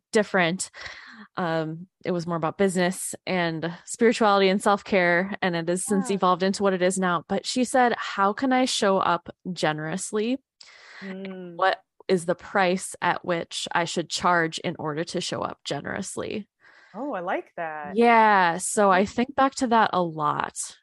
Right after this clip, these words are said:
Speaker 1: And,
Speaker 2: Yeah.
Speaker 1: you know, if you're not being paid enough, you're using your time for something that is depleting your energy and taking you away from other things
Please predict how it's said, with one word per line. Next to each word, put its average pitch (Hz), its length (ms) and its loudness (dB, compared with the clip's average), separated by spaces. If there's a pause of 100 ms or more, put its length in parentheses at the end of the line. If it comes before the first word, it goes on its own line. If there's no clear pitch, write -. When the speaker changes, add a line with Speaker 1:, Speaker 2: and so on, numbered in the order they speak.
(240)
Speaker 1:
And, 165 520 -2
Speaker 2:
Yeah. 190 320 -10
Speaker 1:
you 202 120 -8
know, 175 320 0
if - 240 -2
you're 202 300 2
not 208 220 0
being 185 200 2
paid 185 320 -2
enough, 160 540 -4 (420)
you're 202 160 4
using 202 460 2
your 202 160 0
time 202 720 0
for - 180 -4
something 170 720 -4
that 165 260 0
is 165 600 -2
depleting 196 460 2
your 175 180 -2
energy 165 640 -4 (100)
and 156 380 -4
taking 240 320 0
you 214 100 4
away 185 160 2
from 180 240 -4
other 185 240 2
things 165 480 -8